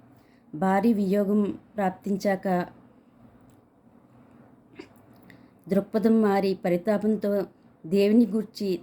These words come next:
ధ్యాన ప్రార్థనలు అనుగ్రహించసాగాడు. శ్రీరామకృష్ణులు పొందిన దివ్యానుభూతుల వంటివి తాను పొందాలని, తనకు వాటిని లభింపచేయమని పట్టుపట్టి ఆయన్ను వేడుకొన్నాడు. తనకు ఉపచర్యలు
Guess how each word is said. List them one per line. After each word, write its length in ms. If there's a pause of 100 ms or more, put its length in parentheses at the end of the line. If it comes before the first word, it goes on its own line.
ధ్యాన 280
ప్రార్థనలు 520
అనుగ్రహించసాగాడు. 1040 (680)
శ్రీరామకృష్ణులు 720
పొందిన 380
దివ్యానుభూతుల 960 (1080)
వంటివి 340
తాను 300
పొందాలని, 840 (1500)
తనకు 400
వాటిని 500
లభింపచేయమని 1040 (100)
పట్టుపట్టి 540
ఆయన్ను 340
వేడుకొన్నాడు. 640 (440)
తనకు 300
ఉపచర్యలు 580